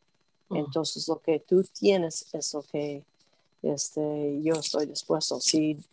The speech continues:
Speaker 2: tú decides que mi tiempo ha acabado, pues voy contigo. Si todavía tienes tiempo para mí,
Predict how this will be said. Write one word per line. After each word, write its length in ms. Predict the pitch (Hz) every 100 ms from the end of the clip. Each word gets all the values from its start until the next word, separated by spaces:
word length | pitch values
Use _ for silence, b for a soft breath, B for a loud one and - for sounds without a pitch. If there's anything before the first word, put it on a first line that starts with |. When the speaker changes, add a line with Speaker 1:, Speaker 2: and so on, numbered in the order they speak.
| -
Speaker 2:
tú 140 | 175
decides 460 | 170 165 202 202 -
que 400 | 185 170 165 - _ _ _
mi 140 | 170 165
tiempo 380 | 175 170 185
ha 100 | 180
acabado, 560 | 180 - 190 190 208 254 - _ -
pues 240 | - 156 -
voy 140 | 160
contigo. 500 | - 165 175 196 175 - _ b b
Si 240 | - - 190
todavía 400 | 180 180 190 185
tienes 480 | - 185 185 - - 190
tiempo 320 | 185 180 185
para 220 | 190 190 190
mí, 240 | 196 233